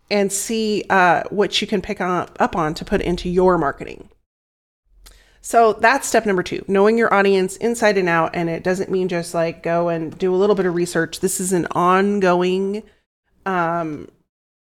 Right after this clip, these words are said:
tactic, um,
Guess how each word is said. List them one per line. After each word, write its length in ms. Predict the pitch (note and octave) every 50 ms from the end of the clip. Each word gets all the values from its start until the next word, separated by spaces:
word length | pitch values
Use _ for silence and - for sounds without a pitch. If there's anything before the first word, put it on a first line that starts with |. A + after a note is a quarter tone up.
| _ _ _ _ _ _ _ _ _ _ _ _ _ _ _ _ _ _ _ _ _ _ _
tactic, 640 | - - G3+ F#3 F3+ - - C4+ D4 D#4 - - - - _ _ _ _ _ _ _ _ _ _ _ _ _ _ _ -
um, 560 | G3+ F#3+ F3+ E3+ F3 F3 D3 D3 - - -